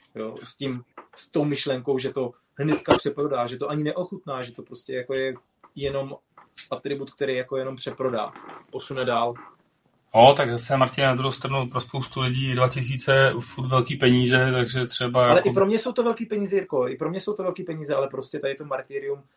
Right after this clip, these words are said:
Speaker 1: taky nad tím strávíš čas, takže já si myslím, že ten strávený čas a všechno tady kolem toho, nabízení a nějaký tady tohle,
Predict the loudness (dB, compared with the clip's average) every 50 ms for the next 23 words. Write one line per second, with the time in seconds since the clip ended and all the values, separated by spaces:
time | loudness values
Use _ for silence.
0 | _ _ _ _ _ _ _ -8 -6 -6 -4 -4 -4 -4 -4 -6 -8 -8 -6 -4
1 | -2 -2 -2 -2 -4 -6 -6 -6 -6 -6 -6 -6 -2 -2 -2 -2 -2 -6 -10 -10
2 | -10 -10 -10 -10 -8 -8 -8 -8 -8 -8 -4 -2 -2 -2 -2 -4 -8 -8 -6 -4
3 | -4 -4 -4 -6 -10 -12 -12 -12 -12 -12 -10 -6 -6 -6 -6 -6 -6 -6 -6 -6
4 | -6 -6 -6 -4 -2 -2 -2 -2 -2 -6 -8 -12 -12 -12 -10 -12 -12 -12 -12 -12
5 | -12 -10 -8 -8 -10 -10 -12 -12 -10 -10 -10 -8 -6 -6 -4 -6